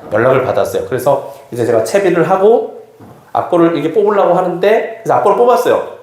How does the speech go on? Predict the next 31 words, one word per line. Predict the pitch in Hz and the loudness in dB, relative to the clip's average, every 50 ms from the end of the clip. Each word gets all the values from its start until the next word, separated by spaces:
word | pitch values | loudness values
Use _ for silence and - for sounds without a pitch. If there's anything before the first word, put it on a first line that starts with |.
| - _ _ _ _ _ _ _ | -20 _ _ _ _ _ _ _
악보를 | - 117 120 - 156 156 - | -4 -4 0 0 0 0 2
다운받아서. | - 175 185 185 - 131 120 110 - - 202 - - - - - - - _ _ _ _ _ _ | 2 2 2 2 2 2 2 0 0 0 -2 -2 -4 -8 -14 -18 -20 -20 _ _ _ _ _ _
근데 | 190 175 | -6 -4
자꾸 | 190 190 - 185 | -2 0 2 2
악보가 | 156 - - 185 180 175 | 2 2 2 0 0 0
이게 | 151 156 170 165 165 - - - - - - | 2 2 0 0 -2 -4 -10 -16 -20 -18 -16
이상한 | 120 113 107 156 202 240 | -14 -8 -4 -2 0 2
악보가 | 233 - - - 190 196 | 2 0 0 -2 -4 -4
나오는 | - - 101 98 98 95 95 95 | -2 -2 -2 -2 -4 -6 -8 -8
거예요. | 95 95 95 - - 98 113 131 - - - - - - _ - - - - - - - - - - - - | -8 -8 -8 -8 -8 -8 -8 -8 -8 -12 -16 -20 -20 -20 _ -20 -20 -20 -20 -20 -20 -20 -20 -20 -20 -20 -8
그래서 | - - 202 202 190 | -2 0 2 2 4
이 | 175 147 | 4 2
악보가 | 127 - - - - 160 | 0 0 -2 0 0 0
이상하게 | - - 180 190 185 - - | 2 2 2 2 2 2 2
나오길래 | - 120 120 - - 131 131 135 143 - - | 2 2 2 0 -2 -2 -2 -2 -2 -2 0
이거 | 156 165 | -2 -4
왜 | 123 101 | -4 -4
이러나, | 104 107 107 104 101 101 95 92 92 95 | -4 -4 -4 -4 -6 -6 -8 -10 -12 -14
시간도 | - - - 196 185 185 180 | -14 -4 -2 -2 0 0 0
없는데 | 151 131 123 120 110 104 104 | 0 0 -2 -2 -2 -2 -2
이제 | 101 98 - | -4 -4 -2
빨리 | - 117 - | -4 -4 -2
가야 | - - 127 123 127 | -2 0 0 2 2
되는데. | 131 123 107 98 95 - 98 92 90 92 - - - - - - - - - | 2 0 0 -2 -4 -6 -6 -6 -6 -8 -10 -14 -20 -20 -20 -20 -20 -4 0
그래서 | 151 151 151 151 - - - - - _ _ _ _ _ | 2 2 2 0 -4 -10 -16 -20 -20 _ _ _ _ _
또 | 254 247 | 0 2
뽑았는데 | 247 240 214 220 220 - 202 202 196 | 2 2 2 2 2 2 0 0 0
또 | - 285 | 0 0
이상하게 | 269 214 220 208 202 214 175 | 0 2 2 2 4 4 4
나오는 | 139 123 117 113 104 - | 2 2 2 0 -4 -4
거예요. | 107 98 85 - - - | -4 -4 -4 -6 -10 -16